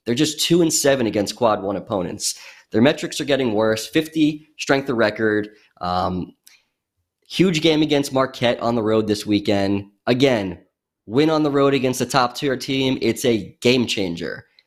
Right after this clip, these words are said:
It gets them in the field for me. It gets them above the last four in for me. So if you want to improve your resume, that's how you do it. Uh, the other thing that y-, they need to do, in my opinion,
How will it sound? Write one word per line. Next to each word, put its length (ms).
It 140
gets 220
them 160
in 120
the 60
field 360
for 140
me. 360
It 140
gets 200
them 340
above 500
the 100
last 380
four 180
in 180
for 180
me. 380
So 260
if 120
you 80
want 180
to 40
improve 320
your 320
resume, 720
that's 260
how 100
you 160
do 240
it. 180
Uh, 200
the 140
other 200
thing 380
that 160
y-, 200
they 300
need 160
to 80
do, 160
in 80
my 160
opinion, 640